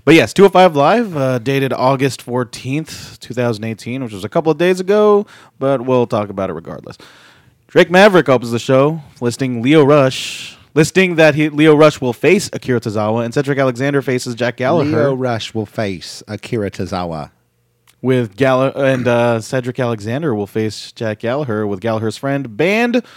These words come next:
Speaker 1: from ringside. His friends consisting of Brian, the Brian Kendrick and number one contender Drew Gulak.
Speaker 2: Boo.
Speaker 1: For the Cruiserweight title
Speaker 2: Mm-hmm.
Speaker 1: on the SummerSlam pre-show extravaganza,
Speaker 2: Mm-hmm.
Speaker 1: which is two hours, by the way.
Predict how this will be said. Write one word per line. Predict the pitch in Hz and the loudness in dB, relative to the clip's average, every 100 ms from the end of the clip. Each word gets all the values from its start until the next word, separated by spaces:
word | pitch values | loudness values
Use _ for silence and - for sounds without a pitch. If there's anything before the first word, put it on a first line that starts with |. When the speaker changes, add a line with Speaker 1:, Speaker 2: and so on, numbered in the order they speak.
| - - | -20 -18
Speaker 1:
from | - 156 | -6 -2
ringside. | 175 202 - 120 104 92 95 98 _ - | 0 -2 0 0 2 -2 -8 -14 _ -14
His | 104 | -8
friends | 131 123 123 104 | -4 -4 -6 -10
consisting | 117 117 - 117 | -12 -10 -8 -6
of | 104 | -2
Brian, | 117 113 - | -4 -4 -8
the | 120 160 | -4 -2
Brian | 143 120 104 | -2 -4 -4
Kendrick | 110 101 110 107 | -8 -8 -8 -8
and | 104 | -10
number | 104 | -6
one | 104 | -8
contender | 98 98 104 101 | -8 -8 -8 -8
Drew | 95 131 120 | -4 -4 0
Gulak. | 123 123 90 85 - - _ - | 0 2 0 -6 -16 -20 _ -12
Speaker 2:
Boo. | 92 92 92 90 90 90 82 78 69 | -8 -6 -4 -4 -4 -6 -8 -12 -14
Speaker 1:
For | 98 | -12
the | 95 | -10
Cruiserweight | - 120 123 123 117 _ - | -6 -4 -2 -2 -4 _ -6
title | 156 160 120 120 127 | -2 0 0 -2 -4
Speaker 2:
Mm-hmm. | 117 117 | -6 -2
Speaker 1:
on | 131 127 127 | 0 0 -2
the | |
SummerSlam | 117 160 156 165 156 156 | 0 0 2 0 0 2
pre-show | 160 127 - 104 104 107 104 | 2 0 0 -2 -2 -2 -4
extravaganza, | - 117 107 101 98 90 85 76 73 | -4 -2 -2 -4 -6 -8 -10 -12 -12
Speaker 2:
Mm-hmm. | 101 98 | -10 -12
Speaker 1:
which | 120 92 | -14 -14
is | 92 | -2
two | 147 143 | 2 2
hours, | 107 95 82 | 2 -2 -6
by | 60 | -12
the | 65 | -12
way. | 62 85 | -10 -12